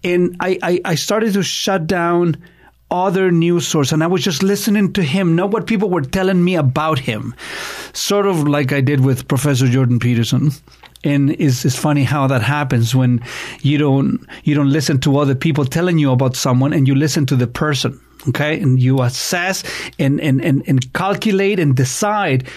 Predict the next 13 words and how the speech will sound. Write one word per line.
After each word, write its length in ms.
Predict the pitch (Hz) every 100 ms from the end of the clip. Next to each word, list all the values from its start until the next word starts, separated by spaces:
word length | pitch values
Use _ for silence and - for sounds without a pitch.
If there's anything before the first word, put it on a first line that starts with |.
| - -
whether 300 | 147 185 165
you 240 | 147 170
agree 340 | 139 135 185
or 60 | 190
disagree 480 | 175 - 156 147 170
with 180 | 151 135
what 180 | 143
they're 140 | 139 131
telling 320 | 175 170 165
you 180 | 165 160 - -
at 160 | 160 139
face 360 | - 180 160 139
value. 440 | 143 143 117